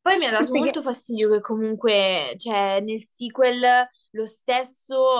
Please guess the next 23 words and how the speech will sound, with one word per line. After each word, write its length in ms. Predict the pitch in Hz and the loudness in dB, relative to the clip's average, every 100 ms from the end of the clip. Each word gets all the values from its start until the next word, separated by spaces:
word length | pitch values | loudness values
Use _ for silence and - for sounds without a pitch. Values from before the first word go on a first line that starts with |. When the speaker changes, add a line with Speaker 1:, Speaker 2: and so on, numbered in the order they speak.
| - | 0
Speaker 1:
hanno, 680 | 208 208 208 202 202 196 196 | -6 -8 -10 -10 -8 -6 -6
hanno 220 | 202 208 | -6 -8
messo 280 | 214 - 196 | -12 -14 -14
questa 260 | 220 - | -12 -2
roba 180 | 202 208 | 0 0
di 180 | 202 220 | -2 2
Logan, 520 | 208 220 214 226 220 | 6 6 6 0 -4
che 100 | 214 | -6
lei 120 | 196 | -8
andava 280 | 202 202 190 | -6 -6 -8
da 100 | 196 | -8
Logan, 420 | 196 202 208 202 | -4 -4 -2 -4
cioè, 160 | 202 196 | -6 -6
basta. 540 | 180 208 - - 175 _ | -2 -2 -6 -12 -12 _
Speaker 2:
Eh, 120 | - 370 | -2 0
Speaker 1:
Cioè, 300 | 381 370 339 269 | 2 2 0 -2
Speaker 2:
basta, 440 | 339 262 - 262 | -2 -2 -6 -8
Speaker 1:
se 100 | 262 | 0
Speaker 2:
infatti 360 | 302 339 247 285 | 2 2 0 0
Speaker 1:
era 180 | 254 | 0
no, 160 | 277 277 | -2 -2
Speaker 2:
dovevano 280 | 294 302 311 | 2 4 4
tagliare, 560 | 302 277 240 208 208 | 2 2 2 2 -6